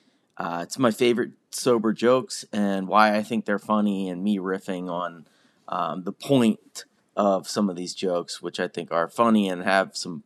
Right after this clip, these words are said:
poignancy. So that's coming in a few weeks to my paid subscribers. I consider it a heartfelt thank you.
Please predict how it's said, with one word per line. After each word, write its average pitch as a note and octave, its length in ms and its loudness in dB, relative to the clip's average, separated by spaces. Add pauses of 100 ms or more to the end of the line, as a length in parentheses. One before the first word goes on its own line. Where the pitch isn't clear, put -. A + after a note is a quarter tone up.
(140)
poignancy. E2 680 -4
So E2+ 300 -2 (440)
that's - 160 4
coming F3+ 260 6
in E3+ 100 6
a D#3 40 4
few D#3+ 200 2
weeks D#3 480 2
to - 120 -2
my B2+ 160 4
paid A#2+ 340 0
subscribers. A#2+ 1120 2
I G#2 300 6
consider G2 460 -4
it D#2+ 80 -4
a E2 140 -6
heartfelt F2 540 -6
thank F2 320 -10
you. E2+ 260 -6